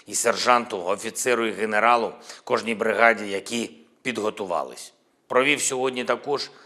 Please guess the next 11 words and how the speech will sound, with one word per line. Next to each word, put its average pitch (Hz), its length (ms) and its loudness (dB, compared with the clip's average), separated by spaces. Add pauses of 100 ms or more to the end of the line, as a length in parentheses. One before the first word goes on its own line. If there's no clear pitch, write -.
(200)
доволі 131 340 0
змістовну 123 640 -2
нараду 120 480 2 (320)
із 113 160 -8
нашими 113 380 0
міжнародниками. 101 880 -4
Готуємо 131 540 -2
нові 120 320 -4
спільні 113 500 -8
з - 60 -8
партнерами 107 600 -2